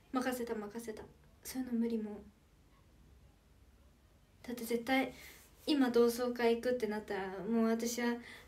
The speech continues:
仲のいい友達としか喋れない。あの、あの中学校の、あの水島美はもうどこにもいないよ。<laughs>中学校で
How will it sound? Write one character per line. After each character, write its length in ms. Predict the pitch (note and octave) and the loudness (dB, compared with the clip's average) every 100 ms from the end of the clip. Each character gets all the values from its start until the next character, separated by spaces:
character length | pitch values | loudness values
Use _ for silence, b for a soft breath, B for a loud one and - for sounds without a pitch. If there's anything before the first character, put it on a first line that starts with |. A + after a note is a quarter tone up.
| - | -6
仲 280 | A#3+ C4 B3+ | 2 4 4
の 120 | A#3 | 4
い 100 | A3 | 4
い 60 | A3 | 2
友 240 | A3 A3 | 0 -2
達 240 | A3 A3 - | 0 -2 -4
と 60 | |
し 120 | A3+ - | -6 -6
か 80 | |
喋 200 | A3 A3 A3 | -8 -6 -4
れ 140 | A3 | -4
な 80 | G3+ | -4
い。 100 | F#3 B B B B | -10 B B B B
あ 120 | A#3 | 0
の、 200 | A#3 A#3 | 2 2
あ 60 | B3 | 2
の 220 | B3+ C4+ | 4 2
中 240 | B3+ C#4+ C#4+ | 2 -2 2
学 180 | C#4 | 0
校 160 | - B3 | 2 4
の、 460 | A3+ G#3+ G#3 G#3+ A3+ B B B _ - | 4 4 0 -4 -6 B B B _ -8
あ 120 | B3 A#3 | 0 4
の 80 | |
水 260 | A#3+ A#3 A#3+ | 4 4 2
島 200 | B3+ B3 | 0 2
美 140 | A#3+ A#3+ | 4 4
は 80 | |
も 160 | A3+ A3+ | 4 6
う 40 | |
ど 100 | A3+ | 4
こ 80 | A3 | 4
に 100 | A#3 | 6
も 140 | A3+ A3+ | 6 6
い 80 | A3+ | 4
な 140 | A3+ | 4
い 100 | A3+ | 4
よ。 100 | G3 - B B B B - - - | 2 -4 B B B B -20 -20 -12
<laughs> 1400 | - F#4+ F#4+ - C4 C4 - A3+ - - - - _ | -6 -4 -4 -2 -2 -2 -4 -6 -8 -18 -20 -20 _
中 160 | - B3+ | -4 0
学 180 | B3+ B3+ | 0 0
校 200 | A3+ G#3+ | 0 0
で 260 | G#3 G#3 | 0 -4